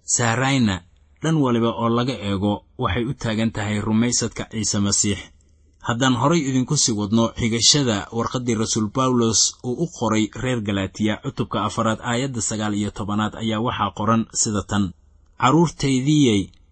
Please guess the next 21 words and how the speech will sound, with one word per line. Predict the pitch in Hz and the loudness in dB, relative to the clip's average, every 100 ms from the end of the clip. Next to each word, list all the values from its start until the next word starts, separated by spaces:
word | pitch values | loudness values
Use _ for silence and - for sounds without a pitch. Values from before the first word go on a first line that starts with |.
| _ _ | _ _
mar | 139 165 | 2 2
kalaan | - 139 123 117 113 - | 2 2 4 4 0 -2
idin | 120 135 | 0 0
foolanayaa, | 127 123 110 120 110 95 95 90 - - _ | 0 -2 0 2 2 2 0 -2 -4 -16 _
ilaa | 147 156 147 117 | 0 2 4 4
Masiix | 107 104 - 120 113 - - _ _ _ _ _ | 4 4 4 2 0 -6 -14 _ _ _ _ _
idinku | 127 117 120 - 127 | -2 2 2 2 0
dhex | 120 98 | 0 -2
abuurmo." | - 101 101 98 101 101 - _ _ _ - | -2 2 2 4 2 0 -6 _ _ _ 2
Pawlos | 165 185 147 123 151 | 6 8 8 6 4
wuxuu | 156 147 127 | 2 2 2
haatan | - 147 - 127 120 | 2 0 2 0 0
ula | 127 143 | 0 0
hadlayaa | 135 113 104 104 107 | 0 -2 -2 0 2
masaal | 107 110 113 107 | 2 2 0 0
ahaan | 98 98 127 123 113 _ _ - | -4 -4 -2 -2 -4 _ _ -4
reer | 123 113 | -2 -2
Galaatiya, | 104 98 92 - 101 98 - _ _ _ - | -2 -2 -4 -4 -2 -2 -6 _ _ _ -8
isagoo | 107 - 143 123 | -2 0 2 0
ku | - 135 | 0 0
leh | 110 | 0